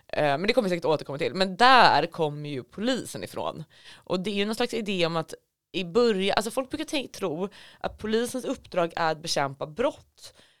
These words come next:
Det har det ju inte varit historiskt. Alltså om man tittar på den historiska bakgrunden så har det ju snarare varit kanske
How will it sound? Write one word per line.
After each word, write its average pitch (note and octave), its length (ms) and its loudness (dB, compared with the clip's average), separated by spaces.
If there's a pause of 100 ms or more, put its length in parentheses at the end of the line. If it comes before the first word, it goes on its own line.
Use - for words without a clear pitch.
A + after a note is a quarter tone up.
(100)
Det A3 300 -2
har B3 120 4
det C#4+ 60 2
ju D#4+ 60 0
inte C#4+ 120 -8
varit G3 160 -2
historiskt. - 760 -6
Alltså F#3+ 180 -2
om F#3+ 60 2
man F#3+ 100 -4
tittar A3 260 -8
på A3 120 -6
den D#3+ 460 0
historiska D#3+ 640 -8
bakgrunden F#3 640 -2
så E3+ 100 -10
har D#3+ 80 -4
det D#3 40 -4
ju D#3+ 60 -10
snarare D#3+ 260 -6
varit D3+ 220 -2
kanske D3 360 -6